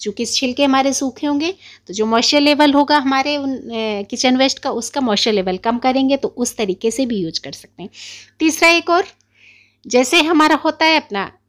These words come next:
गेहूं का भूसा, यानी कि व्हीट स्ट्रा, कुछ इसी तरह से हमारा चने और मटर का भी भूसा होता है। गांव देहात में इन सभी छिलकों का बनता है भूसा, जानवर भी खाते हैं। तो जैसे आप व्हीट स्ट्रा यूज़ करते हैं, कुछ इस, इसी तरीके से आप इन मटर के छिलकों का भी आप स्ट्रा बना सकते हैं।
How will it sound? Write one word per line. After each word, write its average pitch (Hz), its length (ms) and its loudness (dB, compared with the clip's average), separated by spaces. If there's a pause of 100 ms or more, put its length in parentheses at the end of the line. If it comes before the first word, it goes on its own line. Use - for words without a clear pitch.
(220)
गेहूं 240 320 0
का 294 100 0
भूसा, 285 380 -4
यानी 214 300 0
कि 247 120 -2
व्हीट 269 300 0
स्ट्रा, 311 280 0
कुछ 311 340 -4 (100)
इसी 269 260 -2
तरह 302 280 2
से 311 140 0
हमारा 254 420 0
चने 254 540 -2
और 202 200 -2
मटर 196 280 -4
का 247 120 -6
भी 254 140 -2
भूसा 254 300 -4
होता 262 220 -4
है। 247 80 -4
गांव 220 260 2
देहात 247 340 -2
में 269 100 -2
इन 254 80 2
सभी 294 640 0
छिलकों 254 340 -10
का 277 100 -10
बनता 202 300 -8
है 233 80 -2
भूसा, 247 380 -2 (480)
जानवर 254 420 2
भी 277 140 -2
खाते 269 300 -4
हैं। 311 80 -4
तो 320 100 -4
जैसे 254 400 -2
आप 330 200 0
व्हीट 277 200 -2
स्ट्रा 311 240 0
यूज़ 302 280 2
करते 320 260 -4
हैं, 320 80 -4
कुछ - 260 -4 (140)
इस, - 240 -10 (100)
इसी 285 220 0
तरीके 311 420 0
से 269 180 -4
आप 180 240 -2 (120)
इन 196 160 -6
मटर 196 260 -4
के 262 120 -4
छिलकों 269 380 -2
का 302 140 0
भी 302 180 2
आप 302 140 -4
स्ट्रा 294 240 -4
बना 294 240 0
सकते 302 300 -8
हैं। 403 100 -6